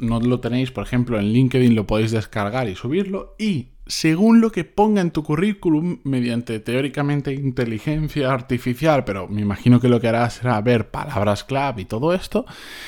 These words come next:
te muestra posibles trabajos que te pueden cuadrar. De hecho, cuando te sale la, cuando te dice los tipos de trabajos, mm,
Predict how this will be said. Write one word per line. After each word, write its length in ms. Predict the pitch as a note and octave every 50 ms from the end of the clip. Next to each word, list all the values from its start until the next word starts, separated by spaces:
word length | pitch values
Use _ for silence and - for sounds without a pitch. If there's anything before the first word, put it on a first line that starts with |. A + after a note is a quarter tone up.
| - - - - -
te 160 | - G3+ G#3
muestra 720 | G#3 G#3+ A3 A3 A3+ A#3 A#3+ - - - G3 G3+ G#3+ A3+ - - - - - - -
posibles 680 | - C3+ B2+ - - F3 F3+ E3+ F3 E3+ E3+ E3+ - -
trabajos 560 | - - D#3 D3+ D#3 D3+ - - D#3 D#3 -
que 200 | - - C#3+ C#3
te 180 | C3+ - C#3 C3+
pueden 440 | C3 - C3 B2+ B2 C3 C#3 D3 C3+
cuadrar. 540 | B2 A#2 G2 F#2+ G2+ A#2 A2+ G2 F#2+ F#2+
De 160 | A#2 G#2+ B2+ E3+
hecho, 340 | F#3 - - - E3 F3+
cuando 320 | - - A#2+ G#2+ G2+ G2+ F#2+
te 140 | - F#2+ F#2
sale 400 | - - - B2+ C3 C#3+ D3 C#3
la, 600 | C#3 C3+ B2+ B2 B2 A#2+ A#2+ A#2 A#2 C3+ C#3+ _ _ _ _ -
cuando 400 | D3+ C#3+ C#3 C3+ C#3 C#3+ C3 B2
te 100 | C3 B2+
dice 300 | D3 F3+ E3+ - B2 G#2
los 240 | G2+ G#2 - -
tipos 360 | - D#3 D#3+ B2+ - D3 C#3+ C#3
de 140 | D3 C#3+
trabajos, 800 | C3+ - C#3+ C#3+ D3+ D#3 D3+ C#3+ - C#3+ C#3+ C#3+ C#3+ C3+ C3 - -
mm, 200 | B2+ B2+ B2